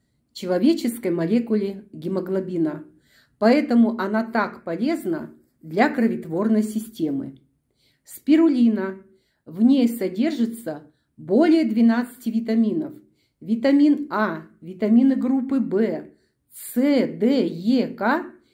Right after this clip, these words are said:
И, кроме того, важнейшие для нашего здоровья микроэлементы: кальций, калий, железо, цинк, магний, фосфор. Спирулина очень богата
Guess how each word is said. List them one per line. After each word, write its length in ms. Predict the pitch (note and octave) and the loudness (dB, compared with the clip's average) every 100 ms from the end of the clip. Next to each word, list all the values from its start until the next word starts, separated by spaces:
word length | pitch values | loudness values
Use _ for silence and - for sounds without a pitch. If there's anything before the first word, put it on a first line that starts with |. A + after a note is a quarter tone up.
| _ | _
И, 120 | - G#3+ | -6 -2
кроме 420 | A#3+ C4 A#3 A3 | 2 4 4 4
того, 480 | F#3 F3+ C#4+ F4+ - - _ | -2 -4 -4 -4 -10 -20 _
важнейшие 840 | D3+ G#3+ A#3 B3 C4 B3 F#3+ F3+ | -4 -2 0 0 2 2 0 -6
для 160 | F3+ F#3+ | -4 -4
нашего 460 | G3 F#3 - E3 | -2 -4 -6 -8
здоровья 760 | D#3 D#3 E3 A3+ D#4+ G3+ D3+ - - _ _ _ - | -8 -6 -2 0 2 0 -2 -8 -20 _ _ _ -10
микроэлементы: 1200 | E3+ A#3 D4+ A#3+ A#3+ A#3 A3+ F#3+ D3+ - D3+ - _ _ _ _ | 2 4 4 4 4 6 6 2 -4 -10 -18 -20 _ _ _ _
кальций, 600 | G3+ C4 B3+ - - D#3 | -4 -2 -4 -6 -10 -12
калий, 640 | - A3 C4+ G#3+ D#3 D#3 | -2 0 2 0 -2 -6
железо, 800 | D#3 D#3 F#3+ F3+ B3+ C#4 D#3+ D3 - _ _ _ | -12 -6 -4 0 0 0 -2 -8 -12 _ _ _
цинк, 520 | - - D4 G#3+ - - - | -8 2 4 4 0 -12 -14
магний, 720 | D3 F#3 B3 G#3 D#3 D3+ - _ | -4 -2 0 -2 -4 -6 -14 _
фосфор. 560 | F#3+ F#3 - - - - _ _ _ _ _ _ _ _ _ _ | -6 -6 -8 -14 -14 -18 _ _ _ _ _ _ _ _ _ _
Спирулина 920 | - - G#3+ G#3 G#3 D4+ G4 - - - _ _ _ - | -16 -2 0 2 4 4 4 2 -4 -14 _ _ _ -2
очень 440 | G#3+ B3+ - F#3+ | 0 0 -2 -4
богата 640 | F3 E3+ F#3 D4 G#3 D#3+ | -4 -2 0 0 -2 -6